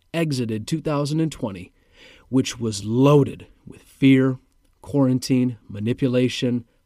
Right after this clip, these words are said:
poverty, bankruptcy, addiction, violence, chaos, and we're repeating that cycle again. We are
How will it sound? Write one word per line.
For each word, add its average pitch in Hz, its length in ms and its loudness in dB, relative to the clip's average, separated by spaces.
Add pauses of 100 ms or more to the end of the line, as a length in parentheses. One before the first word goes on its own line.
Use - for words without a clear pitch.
poverty, 123 580 0
bankruptcy, 127 1040 -2
addiction, 123 640 -4
violence, 123 600 -2
chaos, 123 600 -2 (840)
and - 120 -6
we're 113 80 -2
repeating 147 460 2
that 143 140 -2
cycle 110 360 -6
again. 101 380 -12 (1120)
We 135 200 8
are 151 180 2